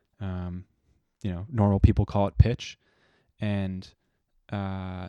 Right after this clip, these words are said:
the idea is that you can see kind of how the sound,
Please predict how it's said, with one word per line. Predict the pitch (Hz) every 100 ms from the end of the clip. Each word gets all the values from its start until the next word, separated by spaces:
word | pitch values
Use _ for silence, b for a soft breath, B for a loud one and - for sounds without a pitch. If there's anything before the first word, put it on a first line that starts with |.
| -
the | 113 104 110 110 107 107 -
idea | 104 98 123 123
is | 101
that | 107 -
you |
can | - 101
see | - - - 120 120 120 120 117 - _ _ _
kind | - 101
of | 92 - _ _ _
how | - 117 110
the | 107
sound, | - 110 104 101 101